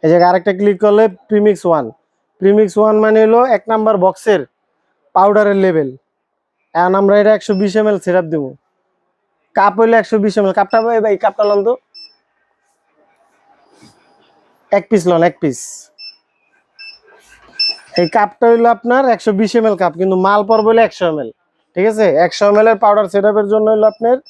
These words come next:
ফোর পয়েন্ট জিরো পয়েন্ট ফোর আর সিক্সটি, সিক্সটি দিয়ে যে বেব টু-তে দিলে সেভ হয়ে চেঞ্জ হইব, দিতে হইব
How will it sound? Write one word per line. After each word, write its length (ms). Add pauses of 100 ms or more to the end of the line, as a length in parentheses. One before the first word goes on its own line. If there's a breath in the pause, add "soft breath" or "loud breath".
(840)
ফোর 180 (140)
পয়েন্ট 340 (920)
জিরো 380
পয়েন্ট 280
ফোর 200 (100)
আর 80 (120)
সিক্সটি, 360 (760)
সিক্সটি 400
দিয়ে 220
যে 80 (160)
বেব 160 (140)
টু-তে 240 (100)
দিলে 200 (500)
সেভ 280
হয়ে 220
চেঞ্জ 240
হইব, 140 (120)
দিতে 180
হইব 80